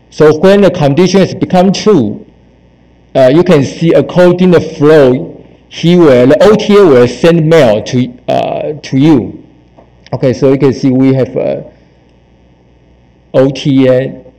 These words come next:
warning email. You can see the, from the, from my mail and it's sent to myself.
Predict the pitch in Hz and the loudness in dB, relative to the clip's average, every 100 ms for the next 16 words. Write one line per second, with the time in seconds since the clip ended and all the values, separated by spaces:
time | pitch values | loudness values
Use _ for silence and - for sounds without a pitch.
0 | _ 123 143 160 156 156 143 147 131 107 | _ 0 0 2 0 -2 -2 0 0 -2
1 | 110 123 120 123 117 110 - 127 117 113 | -8 -14 -12 -8 -10 -10 -10 -6 -4 -4
2 | 120 117 120 127 - 110 110 117 120 123 | -6 -8 -12 -12 -8 -6 -6 -10 -6 -4
3 | 127 123 117 151 160 104 107 104 107 101 | -2 -2 0 0 0 0 -4 -4 -6 -8
4 | - - _ _ _ _ - 151 139 131 | -18 -20 _ _ _ _ -4 -2 0 -2
5 | 123 107 95 - 117 - - - | -4 -4 -4 -2 -2 -4 -14 -20